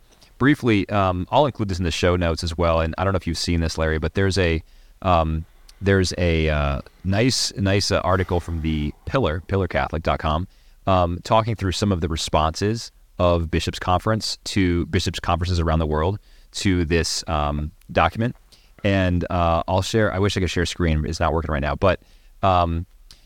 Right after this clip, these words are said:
the usual players are all involved. Uh, basically, an Austrian bishop, uh, Archbishop Franz Lochner, says, you know, he was asked how priests respond to a same-sex couple's request for blessing. He says, basically, now a priest can no longer say no. Um,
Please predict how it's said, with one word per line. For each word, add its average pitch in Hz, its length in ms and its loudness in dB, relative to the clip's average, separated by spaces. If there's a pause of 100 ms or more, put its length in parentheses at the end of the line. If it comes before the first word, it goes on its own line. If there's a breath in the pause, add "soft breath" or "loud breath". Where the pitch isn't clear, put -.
(600 soft breath)
the 104 140 2
usual 120 500 2
players 82 320 2
are 82 100 2
all 73 100 2
involved. 67 380 -4 (100)
Uh, 73 480 0 (160)
basically, 87 380 2
an 80 80 0
Austrian 87 460 0
bishop, 82 500 0
uh, 78 200 0
Archbishop 82 440 -2
Franz 78 200 -2
Lochner, 87 400 0
says, 78 460 0 (840)
you 92 80 0
know, 80 80 2
he 82 120 0
was 82 100 0
asked 87 320 0
how 82 120 2
priests - 380 0
respond 87 360 2
to 82 80 0
a 80 40 -2
same-sex 82 440 -2
couple's 82 280 -4
request - 300 -2
for 90 100 -2
blessing. 90 420 0
He 90 100 -2
says, 82 300 0
basically, 87 540 0
now 76 340 0
a 80 80 -10
priest 92 260 0
can 82 300 0
no 90 140 2
longer 85 280 0
say 82 240 0
no. 87 380 -2 (560)
Um, 82 580 2